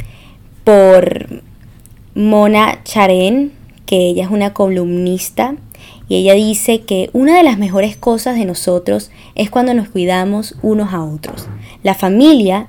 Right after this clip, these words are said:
es la primera red de ayuda mutua y la mejor que jamás se haya ideado. Y mantener su fuerza es, creo, un verdadero desafío de nuestro tiempo. Y si las feministas se sumaran a eso,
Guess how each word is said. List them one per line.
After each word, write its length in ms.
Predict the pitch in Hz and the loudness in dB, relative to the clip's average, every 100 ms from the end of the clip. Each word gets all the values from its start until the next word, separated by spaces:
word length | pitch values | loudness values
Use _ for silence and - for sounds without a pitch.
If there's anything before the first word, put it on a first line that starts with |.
| - | -8
es 140 | 196 | -6
la 100 | 214 | -4
primera 380 | 196 190 196 214 | -4 -2 0 2
red 180 | 214 202 | 0 0
de 120 | 202 | -2
ayuda 360 | 196 208 202 202 | 0 0 0 0
mutua 500 | 196 196 226 233 240 - - | -2 -4 -2 -4 -6 -14 -4
y 100 | 196 | -2
la 120 | 185 | 0
mejor 540 | 180 170 226 240 339 - - - | -2 -2 0 0 -2 -8 -20 -8
que 100 | 208 | -4
jamás 380 | 196 190 190 202 | -2 -2 -2 -2
se 160 | 214 | 0
haya 300 | 180 180 190 | 0 0 -4
ideado. 460 | 190 175 160 156 165 - - - | -4 -4 -4 -6 -10 -16 -20 -10
Y 100 | 202 | -4
mantener 540 | 196 180 175 180 220 302 | -2 -2 -2 0 0 2
su 160 | 330 | 0
fuerza 600 | 320 269 214 208 - 208 - | 2 4 4 2 -6 -6 -2
es, 420 | 190 175 - - - - | -2 -2 -6 -16 -20 -2
creo, 420 | 190 175 170 208 - - | 2 2 2 -2 -8 -4
un 120 | 208 | -2
verdadero 440 | 254 226 202 269 | 2 4 4 6
desafío 600 | 277 254 208 - 185 180 - | 4 2 -4 -4 -2 -2 -4
de 100 | 190 | -4
nuestro 360 | 185 180 - 175 | -4 -4 -4 -6
tiempo. 400 | 165 160 156 - - - - | -4 -8 -10 -16 -20 -20 -10
Y 80 | 226 | -6
si 120 | 220 | 0
las 160 | 220 202 | 0 0
feministas 640 | 196 190 196 302 339 247 | 0 -2 2 2 2 0
se 80 | 220 | -4
sumaran 480 | 196 196 190 208 233 | -6 -2 0 0 0
a 140 | 220 | 0
eso, 340 | 190 180 233 | -2 -2 -6